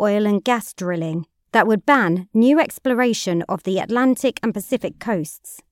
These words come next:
while permitting it in the Gulf of Mexico and along Alaska's coast. A federal judge invalidated the largest oil and gas lease auction in American history, held in November, on the basis that the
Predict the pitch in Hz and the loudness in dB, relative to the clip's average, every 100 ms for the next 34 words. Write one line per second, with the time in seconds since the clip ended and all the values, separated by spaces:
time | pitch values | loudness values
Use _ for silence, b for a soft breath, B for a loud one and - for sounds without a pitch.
0 | _ _ 208 240 220 269 339 - 226 185 | _ _ 2 2 4 6 6 4 2 2
1 | - - 208 208 214 196 208 208 302 - | -2 -2 0 2 2 2 -2 2 2 0
2 | - 180 185 175 - 208 202 226 240 233 | -8 -6 -2 -2 -2 -2 0 2 2 2
3 | 208 202 196 - 196 - - 233 170 156 | 0 -2 -4 -6 -8 -8 -6 -4 -4 -6
4 | - - _ _ _ _ _ _ 226 - | -14 -20 _ _ _ _ _ _ -2 2
5 | 339 349 359 254 269 190 - 208 262 302 | 4 4 2 4 4 2 0 -2 2 4
6 | 202 180 170 185 160 190 202 226 254 311 | 4 2 -2 -4 -4 0 2 2 2 -2
7 | - - 233 277 320 294 240 196 - 220 | -4 -4 2 4 6 4 2 0 -2 -2
8 | 247 240 - - 185 160 - 175 170 - | -2 -2 -6 -6 -6 -6 -6 -4 -4 -4
9 | 196 196 214 214 202 208 196 262 - 185 | -2 0 2 0 0 -2 0 -4 -6 -10
10 | 165 165 - _ _ _ 254 294 311 285 | -8 -10 -16 _ _ _ 4 4 6 6
11 | 254 226 214 185 170 175 _ _ _ - | 6 4 2 2 -2 -4 _ _ _ 2
12 | 208 185 247 285 - 294 - - | 2 4 2 2 2 0 0 -4